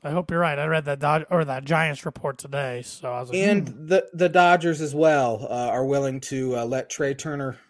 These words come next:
Speaker 2: go, move Mookie Betts to second base, back to second base, which that's where he started his career with the Red Sox,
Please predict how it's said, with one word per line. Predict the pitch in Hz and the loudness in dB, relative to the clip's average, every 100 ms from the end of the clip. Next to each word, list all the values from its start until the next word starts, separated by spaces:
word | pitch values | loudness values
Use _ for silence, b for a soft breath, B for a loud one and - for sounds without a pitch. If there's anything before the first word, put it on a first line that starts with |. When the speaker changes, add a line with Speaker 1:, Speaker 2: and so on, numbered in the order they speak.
| 127 | -4
Speaker 2:
go, | 147 151 151 151 135 | 2 6 6 4 0
move | 135 131 127 | -4 -4 -4
Mookie | 135 139 139 131 | -4 -6 -6 -4
Betts | 135 131 - | -2 -4 -6
to | - | -14
second | - 131 120 107 | -8 -8 -8 -8
base, | 123 113 104 - | -6 -6 -8 -8
back | 131 143 | -6 -6
to | - | -8
second | 113 101 101 | -12 -12 -10
base, | 98 101 - | -10 -12 -14
which | 92 | -12
that's | 107 104 | -12 -10
where | 107 | -10
he | 95 | -10
started | 104 101 | -10 -10
his | 98 | -12
career | - 104 | -12 -10
with | 98 | -10
the | 101 | -12
Red | 95 104 | -14 -12
Sox, | - 95 92 _ | -10 -12 -12 _